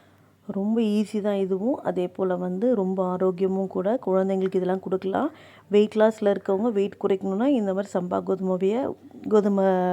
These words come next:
ர-, உப்புமா வந்து வீக்லி டூ டைம்ஸ், த்ரீ டைம்ஸ் எடுத்துக்கலாம் ஆல்டர்னேட்டிவ் டேஸ்ல. ஃபஸ்ட்டு ஒரு கப் அளவு வந்து சம்பா கோதுமை ரவை எடுத்துக்கலாம். அவங்கவங்க தேவைக்கு தான். இங்க ஃபஸ்ட் நல்லா வந்து வாசனை வர அளவுக்கு வந்து நல்லா வறுத்துக்கலாம். அப்போ தான் நாளைக்கு உதிரி உதிரியா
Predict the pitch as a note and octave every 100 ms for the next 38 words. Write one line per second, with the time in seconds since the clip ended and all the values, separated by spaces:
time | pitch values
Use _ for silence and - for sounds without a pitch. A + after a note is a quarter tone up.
0 | F3+ - F#3+ - G3 F#3 F3+ F#3 D4 -
1 | - - - - A3+ B3 B3 B3 A3 G#3
2 | A#3+ A#3+ F#3 F#3+ G3 G3+ F3+ F3+ F#3+ F#3
3 | F3 F3 F#3 F#3 F#3 F#3 F#3 F3 F3 B3
4 | - - - - C4 - D4+ A3 B3+ D4+
5 | A#3 A3 C4 G3+ F3+ F3 A3 A3+ F3 F3
6 | F3 F#3 F3+ F3+ F3 F3+ - F#3 G#3 C4+
7 | G3+ F#3 F#3 F#3 F#3+ G3 G#3 G3+ F#3 A#3
8 | - - - - - A3 - G3 - A3+
9 | G3 G#3 A3 G3 F3+ B3 C#4+ G3 F3+ E3+
10 | F3 A3+ A#3+ C4 G3 F#3 G3+ F#3 F#3+ B3+
11 | A#3+ F#3+ G#3 F#3 F#3+ F#3 F3+ F#3+ F#3 A3
12 | C4 B3 C4 C4+ F#3 F#3 G3 G3+ A#3+ G#3
13 | G#3